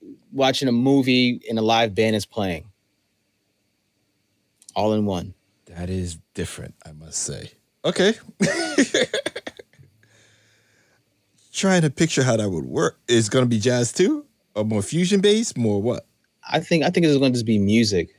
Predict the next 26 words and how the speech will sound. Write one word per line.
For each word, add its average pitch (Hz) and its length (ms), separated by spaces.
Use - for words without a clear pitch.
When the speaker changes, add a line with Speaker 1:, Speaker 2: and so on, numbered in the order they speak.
Speaker 1:
I 107 100
think, 107 280
you - 100
know, 113 100
just 120 260
like, 120 420
just 117 220
like, 117 240
uh, 104 140
you 101 240
know, 110 80
you, 101 180
you, 113 240
you 117 140
watch 127 260
a 117 40
movie 120 600
and, 107 200
and, 101 280
and, 98 360
and 107 80
it's 104 120
different, 113 500
you - 180
know, 104 180
styles, 110 920